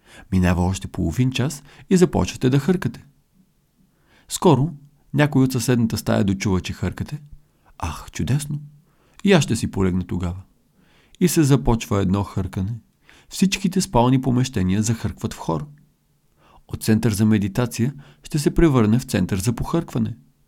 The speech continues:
А вие сте дошли тук, за да бъдете будни, за да сте на щрек през цялото време, във всеки един момент. Затова, ако лягате, за да отпочинете, нека това да не е за повече от пет минути.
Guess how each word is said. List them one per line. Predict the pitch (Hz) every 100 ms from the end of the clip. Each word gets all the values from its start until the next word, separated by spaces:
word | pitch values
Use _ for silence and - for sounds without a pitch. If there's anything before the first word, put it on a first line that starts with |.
| _ _ _ _ _ _ _ _ _ -
А |
вие | 80 87 98
сте | - 113
дошли | 107 - 98
тук, | - 92 - - -
за | 110 117
да | 120
бъдете | 98 95 95 110
будни, | 120 156 110 - - -
за | 98 110
да | 104
сте | -
на | 113
щрек | 110 147 165 -
през | 143 -
цялото | 120 95 104 120
време, | 160 175 131 - - _ _ -
във | 127
всеки | - 139 135 143
един | 110 104
момент. | 113 147 160 151 - _ _ _ _ _ _ _ _ _ _ -
Затова, | - - 78 85 147 - _ _ _ - _
ако | 98 98 82
лягате, | 90 143 156 156
за | 143
да | 117
отпочинете, | 113 - 113 110 101 - 156 - - _ _ _ -
нека | 170 185
това | - 123 101 110
да | 117
не | 98 90 95
е | 110
за | 113
повече | 90 87 95 113
от | 113
пет | - -
минути. | 92 113 120 -